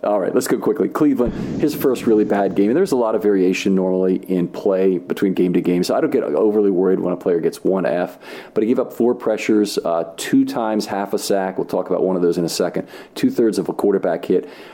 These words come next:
Uh, most of his stuff was A'Shawn Robinson. He also got a fair hunk of Aaron Donald in the game. So definitely <laughs> tough, tough, tough assignments for a guy like him. Uh, all four of his misses were at the line of scr-, scrimmage.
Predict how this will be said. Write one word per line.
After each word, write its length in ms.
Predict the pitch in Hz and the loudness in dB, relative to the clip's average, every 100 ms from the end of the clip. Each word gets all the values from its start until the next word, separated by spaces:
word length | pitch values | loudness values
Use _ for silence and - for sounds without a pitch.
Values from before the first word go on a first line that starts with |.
| - | -8
Uh, 360 | 71 76 - - | -4 -2 -2 0
most 500 | 104 113 139 165 185 | 2 2 2 0 -4
of 100 | 135 | -2
his 140 | 123 | -6
stuff 360 | - 135 127 120 | -2 -4 0 0
was 140 | 98 | 2
A'Shawn 460 | - 107 - 110 107 | 2 2 0 -2 0
Robinson. 460 | 101 104 98 101 | 0 0 -2 -2
He 80 | 92 | -2
also 240 | 92 - | -2 0
got 100 | 98 | 2
a 60 | 95 | 0
fair 320 | - 98 98 | 0 0 0
hunk 300 | 90 101 - | 0 -4 0
of 180 | 92 - - | -2 0 -2
Aaron 240 | 95 87 | 0 0
Donald 400 | 90 92 95 92 | 0 0 0 2
in 80 | 95 | 2
the 80 | 90 | 2
game. 260 | 95 95 | 2 0
So 140 | 92 85 | 0 -2
definitely 420 | 101 - 90 - | -2 -2 -4 -2
<laughs> 20 | |
tough, 400 | 120 117 - - | -4 -6 -10 -16
tough, 360 | - 110 107 - | -6 -4 -4 -4
tough 260 | - 113 | -4 -2
assignments 540 | 95 - 95 98 98 98 | -4 -2 -2 0 -2 -2
for 160 | 101 | -2
a 60 | 90 | -2
guy 160 | 92 90 | 0 0
like 260 | 90 85 | 0 0
him. 240 | 95 95 92 - - - | 0 0 -4 -12 -16 -12
Uh, 180 | - 90 | -4 -2
all 320 | - - 107 | -2 0 0
four 280 | 113 127 107 | 0 0 0
of 100 | 90 | 0
his 120 | 85 | -2
misses 380 | 85 107 - 104 | 0 0 2 0
were 100 | 92 | 2
at 100 | 95 | 0
the 60 | 92 | 0
line 220 | 92 90 | 0 -2
of 80 | 80 | -4
scr-, 400 | - 98 - - | -2 -2 0 -4
scrimmage. 400 | - 104 98 | -2 0 -2